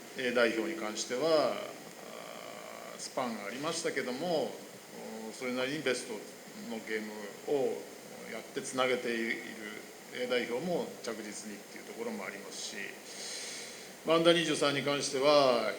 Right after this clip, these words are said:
非常にこう、一月にいいチャレンジをしました。えー、まあ、非常にこう、ポテンシャルが高い選手たちの力っていうものを少しずつこう、引き出しながらステップアップはしてる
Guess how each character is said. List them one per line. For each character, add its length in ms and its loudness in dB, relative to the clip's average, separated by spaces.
非 60 -4
常 120 2
に 80 2
こ 220 4
う、 400 -4
一 160 -4
月 180 6
に 320 -2
い 40 2
い 40 -4
チ 120 -2
ャ 60 2
レ 60 -2
ン 100 -6
ジ 160 -8
を 180 -8
し 140 -8
ま 120 -4
し 200 -4
た。 60 -2
え 40 -8
ー、 20 -4
ま 80 2
あ、 20 2
非 120 -2
常 80 8
に 100 6
こ 100 4
う、 20 2
ポ 120 2
テ 140 6
ン 60 6
シ 60 8
ャ 60 12
ル 60 6
が 100 4
高 300 8
い 100 8
選 220 2
手 160 -2
た 100 4
ち 180 -2
の 440 4
力 400 2
っ 20 -4
て 220 -8
い 20 -2
う 40 -2
も 80 -2
の 80 -2
を 100 -2
少 220 -4
し 40 -2
ず 80 -2
つ 120 -6
こ 100 -2
う、 60 2
引 80 -4
き 60 -8
出 120 2
し 80 -4
な 120 0
が 120 0
ら 320 4
ス 120 -8
テ 80 -2
ッ 40 0
プ 180 -4
ア 40 2
ッ 20 0
プ 200 -10
は 80 -6
し 120 -4
て 100 0
る 80 0